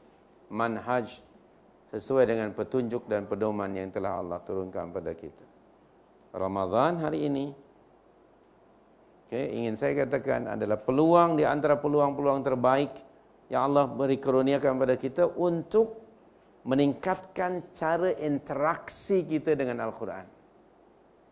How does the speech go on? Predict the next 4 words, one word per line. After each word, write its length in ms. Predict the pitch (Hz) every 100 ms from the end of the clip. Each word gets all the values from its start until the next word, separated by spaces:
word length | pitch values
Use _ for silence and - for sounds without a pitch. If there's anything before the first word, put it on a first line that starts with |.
| _ _ _ _ _ _ _ _ _ _ _ _ _ _ _ _ _ _ -
Agar 240 | 101 98 101
kita 320 | 110 110 98
mendapat 480 | 98 92 90 82 - - - _ _ _ _ _ _ _ _
hidayah, 480 | 95 95 101 120